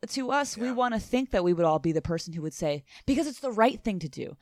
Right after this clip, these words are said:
Speaker 1: to fight for goodness, to fight for
Speaker 2: Yeah,
Speaker 1: compassion,
Speaker 2: yeah.
Speaker 1: even down to the last breath, even if it means we're not gonna survive this,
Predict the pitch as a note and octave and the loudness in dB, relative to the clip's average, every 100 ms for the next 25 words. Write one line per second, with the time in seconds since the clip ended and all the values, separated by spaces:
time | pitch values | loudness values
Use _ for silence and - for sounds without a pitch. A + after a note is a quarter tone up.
0 | - - B3+ C#4+ D4 - B3 D#3+ A3 A#3+ | -6 -2 0 2 0 0 -6 2 2 2
1 | G#3 - G#3 - B3 - - G3+ B2 - | -2 -4 -6 -2 -4 -4 -4 -2 0 0
2 | B3 A#3 A#3 F#3+ D#3+ - - C#4 C#4+ C#4 | 0 0 -2 -4 -8 -14 -14 -4 0 0
3 | C4 C4+ B3+ A#3 A3 G#3+ G#3+ - A3+ A3 | 2 2 2 0 2 2 2 0 0 0
4 | B3 C#4+ C4+ C4 B3+ G#3+ A#3+ A#3 - A3 | 0 -2 0 2 2 0 0 0 -2 -6
5 | - G3 F3 G3 F#3+ F3 F3 | -2 0 2 2 2 -2 -4